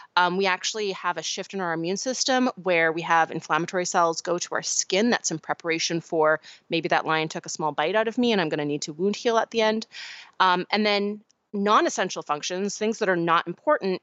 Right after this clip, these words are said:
in that moment of basic survival, become inhibited. So what this, you know, like,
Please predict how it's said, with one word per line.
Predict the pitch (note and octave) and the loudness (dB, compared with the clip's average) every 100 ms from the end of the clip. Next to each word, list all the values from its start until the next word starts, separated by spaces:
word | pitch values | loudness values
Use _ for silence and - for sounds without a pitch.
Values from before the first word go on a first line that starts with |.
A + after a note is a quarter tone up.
| - | -2
in | G#3 G3 | 0 2
that | F3 E3+ E3+ _ _ _ _ | 2 2 0 _ _ _ _
moment | F#3 G3 G#3+ A#3 F#3+ F3 - | -4 2 2 2 2 0 -2
of | F3 D#3+ | -2 -2
basic | F3+ E3+ F#3 - | -6 -6 -8 -8
survival, | - F3 G#3 C4+ G3 E3 D#3+ | -10 -2 2 2 0 -2 -2
become | F3+ - F3 | -6 -6 -6
inhibited. | F3 A3+ C#4 - - G3+ - - - | -4 0 0 0 -8 -12 -18 -20 -14
So | - G#3+ F#3 F3+ F3 - | -2 2 4 4 -2 -2
what | G3 F3 - | 0 0 0
this, | F#3+ F3 - - - _ _ | -2 -2 -8 -14 -16 _ _
you | - G3+ | -2 0
know, | E3 | 0
like, | F3 E3 | 0 -2